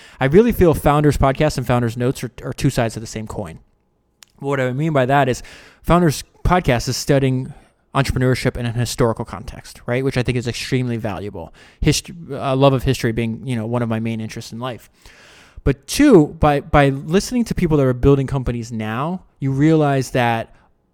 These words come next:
the, the feelings that we have and the ideas that we have and the experiences that we're going through as you, as you build companies,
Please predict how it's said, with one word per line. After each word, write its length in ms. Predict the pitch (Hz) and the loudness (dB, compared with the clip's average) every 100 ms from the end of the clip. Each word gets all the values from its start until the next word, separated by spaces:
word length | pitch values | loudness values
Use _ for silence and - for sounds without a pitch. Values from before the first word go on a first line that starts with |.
| _ - | _ -8
the, 180 | 147 | -2
the 160 | 151 135 | 0 0
feelings 520 | 110 185 208 254 220 | -2 0 0 2 0
that 140 | 147 127 | 2 0
we 120 | 123 | -2
have 440 | - 147 113 110 | -2 -2 -2 -4
and 80 | 120 | -4
the 100 | 117 | -4
ideas 400 | 113 135 139 151 | -4 0 2 2
that 80 | 139 | 2
we 100 | 127 | 0
have 320 | 117 120 120 | 0 -2 -2
and 80 | 113 | -6
the 40 | |
experiences 440 | 107 - 147 139 139 | -8 -4 -2 -2 -2
that 100 | 120 | -2
we're 80 | 117 | -2
going 300 | 123 123 120 | 0 0 -2
through 180 | 110 | -4
as 180 | 110 113 | -6 -8
you, 160 | 120 113 | -8 -6
as 200 | 123 123 | -6 -6
you 60 | 127 | -2
build 200 | 131 120 | -2 -2
companies, 520 | - 151 117 104 - | -2 -2 -2 -4 -14